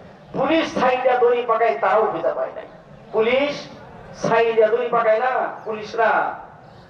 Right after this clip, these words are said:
ভাই, পুলিশ থেকে কষ্ট পায় না, আপনাদের সম্মান করতেছি, ইজ্জত বলতেছি, মর্যাদা বর্ণনা করতেছি, পুলিশের দক্ষতা বলতেছি আমি।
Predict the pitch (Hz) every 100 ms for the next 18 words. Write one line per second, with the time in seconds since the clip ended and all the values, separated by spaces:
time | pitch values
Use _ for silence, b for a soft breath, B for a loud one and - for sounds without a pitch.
0 | - 196 202 220 233 - 240 247 226 -
1 | 240 233 208 202 202 196 226 - 233 220
2 | 214 202 180 202 202 202 208 208 - -
3 | - 165 180 180 - 156 143 - - 208
4 | 226 233 214 202 196 190 180 180 - 170
5 | - 156 - - - - - 226 226 247
6 | 233 208 190 - - 226 - - 170 156